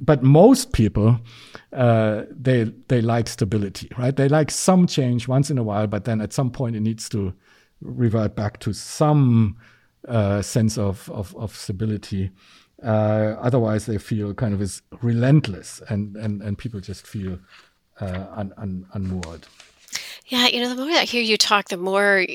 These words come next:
Speaker 2: clear it becomes to me that this is very much dependent upon the leadership and that leadership, um, commitment. It,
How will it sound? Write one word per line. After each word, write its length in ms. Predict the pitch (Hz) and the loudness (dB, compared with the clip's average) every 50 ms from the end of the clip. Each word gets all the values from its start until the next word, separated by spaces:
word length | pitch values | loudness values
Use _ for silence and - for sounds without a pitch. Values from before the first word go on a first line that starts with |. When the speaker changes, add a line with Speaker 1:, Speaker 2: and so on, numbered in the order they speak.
| - 208 - | -10 -12 -12
Speaker 2:
clear 380 | - - - 208 202 190 185 185 | -12 -6 -2 0 2 2 2 0
it 100 | 165 - | 0 -2
becomes 420 | - 180 - - 180 175 - - | -4 -8 -6 -6 -4 -2 0 2
to 100 | - - | 2 2
me 140 | 170 165 160 156 | 0 -2 -6 -6
that 180 | 165 165 - | -8 -10 -8
this 260 | - 175 170 - - | -6 -4 0 0 0
is 260 | 190 180 175 170 - - - - - - - - _ - 370 | 0 0 -2 -2 -4 -4 -6 -10 -14 -16 -18 -20 _ -18 -16
very 640 | 240 190 190 185 214 214 214 220 220 214 202 196 - - | -14 -8 -2 2 2 4 4 4 4 2 2 0 -4 -6
much 460 | - 196 185 180 180 175 - - - | -10 -8 -6 -4 -4 0 2 2 2
dependent 440 | - 175 - - 185 170 165 170 160 | 2 0 -6 -4 -4 -4 -4 -4 -8
upon 540 | 170 - - - 170 165 160 160 156 156 151 - | -8 -10 -10 -12 -10 -8 -8 -8 -10 -12 -10 -10
the 100 | - 156 | -10 -8
leadership 640 | - 147 143 147 143 - - - - - - _ - _ _ - - - _ _ - | -8 -8 -10 -8 -6 -4 -4 -4 -4 -6 -14 _ -20 _ _ -20 -20 -20 _ _ -4
and 220 | 208 165 156 151 | -4 -4 -4 -2
that 400 | 175 160 156 156 156 - - 220 | -2 0 0 0 -2 -2 -4 -6
leadership, 500 | 214 190 180 180 170 165 - - 175 156 _ _ _ - - _ - | -6 -4 -4 -2 -2 -2 -2 -2 -2 -6 _ _ _ -20 -20 _ -14
um, 300 | 175 156 151 147 147 170 - - | -12 -12 -12 -14 -16 -18 -14 -14
commitment. 640 | - - - 175 165 - - - 170 - - - 185 | -12 -10 -8 -6 -6 -6 -8 -8 -16 -14 -12 -10 -12
It, 100 | 180 | -10